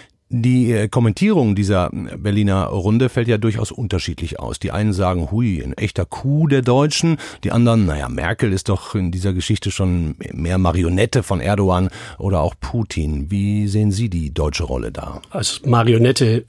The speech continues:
Speaker 2: äh, sehe ich die Bundeskanzlerin da garantiert nicht. Ich würde ein anderes Wort mit M benutzen, nämlich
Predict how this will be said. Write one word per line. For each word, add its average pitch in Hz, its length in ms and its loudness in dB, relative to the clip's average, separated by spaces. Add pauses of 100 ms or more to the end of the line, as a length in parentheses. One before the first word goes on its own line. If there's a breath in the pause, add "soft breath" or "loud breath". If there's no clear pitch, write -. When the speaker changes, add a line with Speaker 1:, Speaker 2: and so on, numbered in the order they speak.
Speaker 2:
äh, 113 100 -2
sehe 107 200 -2
ich 95 40 -8
die - 80 -4
Bundeskanzlerin 101 760 -4
da 95 140 -6
garantiert 101 560 -4
nicht. 117 320 2
Ich 117 140 -2
würde 113 180 0
ein 107 140 -2
anderes 113 380 -2
Wort 113 220 -4
mit 120 200 0
M 113 240 4
benutzen, 107 480 0
nämlich 95 500 -4